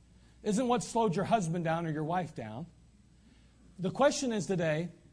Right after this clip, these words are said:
recognize, or the point is recognize your entanglements.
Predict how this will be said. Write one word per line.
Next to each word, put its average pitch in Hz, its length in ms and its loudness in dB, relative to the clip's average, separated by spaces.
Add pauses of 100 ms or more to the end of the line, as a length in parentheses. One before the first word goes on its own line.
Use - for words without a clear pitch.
(360)
recognize, 196 760 0 (220)
or 190 120 0
the 165 100 0
point 233 280 -2
is 147 100 -2
recognize 175 560 -2
your 277 240 2
entanglements. 143 840 -4